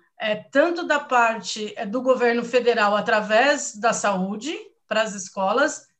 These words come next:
isso nós entregamos, nós, nosso depósito foi na escola sedup, de tamanha quantidade que veio, tá? E depois as escolas tiveram, é, dinheiro emergencial no cartão pra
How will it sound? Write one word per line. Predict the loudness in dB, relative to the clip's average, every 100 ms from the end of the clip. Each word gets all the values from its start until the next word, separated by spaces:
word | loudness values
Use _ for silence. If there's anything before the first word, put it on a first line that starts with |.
| _
isso | -8 -6 -4 -6
nós | -2 -2 -2
entregamos, | -6 -8 -4 -4 -4 -10 -8
nós, | -6 -6 -12 _ -10
nosso | -6 -4 -4 -6 -10
depósito | -6 -2 -2 -2 -6
foi | -6 -4
na | -2 -4
escola | -4 -4 -2 -4
sedup, | -6 -6 -6 -6 -8 -10 _ _ _
de | -10
tamanha | -2 0 0 0 -2
quantidade | -2 -6 -6 -4 -4 -6
que | -10
veio, | -8 -8 -8 -10 -14 _ _ _ _ _ _ -10
tá? | -6 -6 -6 _ _ _ _ -2
E | -2
depois | 0 -4 0 0 0
as | -4
escolas | -6 0 2 2 0 -4
tiveram, | -6 -2 0 0 -2 -6 -12 _ _ -2
é, | 0 2 0
dinheiro | -2 -2 2 6 6
emergencial | 6 4 0 0 -4 -2 0 0 0
no | -4 -6
cartão | -6 -6 -10 -8 -6 -4 -4
pra | -2